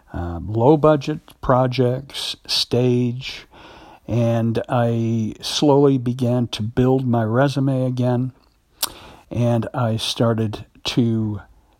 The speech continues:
gain and acquire footage. And then I sifted through that footage and had a professional editor edit a reel. And, um,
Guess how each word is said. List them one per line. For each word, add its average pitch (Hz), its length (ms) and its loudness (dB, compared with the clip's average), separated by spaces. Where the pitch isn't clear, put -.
gain 117 520 0
and 104 460 -6
acquire 113 520 -2
footage. - 680 -2
And 110 200 -2
then 110 140 -2
I 110 160 -2
sifted - 460 -4
through 117 180 -2
that 110 200 -2
footage 143 760 0
and 120 240 -2
had 113 260 -2
a 110 60 -4
professional 113 760 -2
editor 127 640 0
edit 120 280 -2
a 110 40 -6
reel. 139 520 2
And, 123 380 2
um, 117 500 0